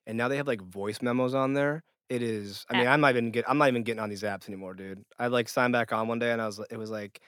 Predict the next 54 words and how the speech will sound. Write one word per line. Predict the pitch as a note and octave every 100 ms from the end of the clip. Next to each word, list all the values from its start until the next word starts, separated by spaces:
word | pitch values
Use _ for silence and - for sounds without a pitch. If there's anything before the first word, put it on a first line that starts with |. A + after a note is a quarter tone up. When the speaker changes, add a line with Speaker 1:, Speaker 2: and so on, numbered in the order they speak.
| _ _ _ - - -
Speaker 1:
things | C3 B2+
that | B2
annoy | A2+ G#2
me. | G#2
It's | F#2+ -
like, | A2 _ _ _ - _ _ _ _
"You | G#3
know | A3
when | C#4+ C4
bacon's | F#3+ E3+ E3+ G#3 A3
cooking | - - G3+ G#3 G#3+
in | A3+
a | G#3+
frying | - E3+ E3 G3
pan?" | G3+ A3
I |
was | C3
like, | B2 C3
"No, | C3+ C3
I'm | A#2+
out. | G#2 G2 D4+
I | C3
can't, | - D#3+ D#3 -
Speaker 2:
<laughs> | -
Speaker 1:
this, | D#3 D3
I | D3
gotta | D#3+
delete | C#3 B2+ C3 C3 B2+
the | A#2+
app | A2+ A2
again. | A#2 A#2 A2
I | G#2+
can't | - C3 A#2+
be | A#2+
on | A#2 A#2
this | A2
shit." | - A#2+ A2+ A#2 C3
It's | B2
so, | - C#3 - - - -
some | - F3
of | G3
them | A3
say, | - F3+
like, | E3 D3 C3 - _ - - - -
<laughs> | C#3+ - -
dude, | - A#2+ A#2+ - - - - -
some | - D#3
of | F3
them | F3
will | D#3+
Speaker 2:
Oh | A#3+
my |
Speaker 1:
say, | C3+ C3
Speaker 2:
God. | G3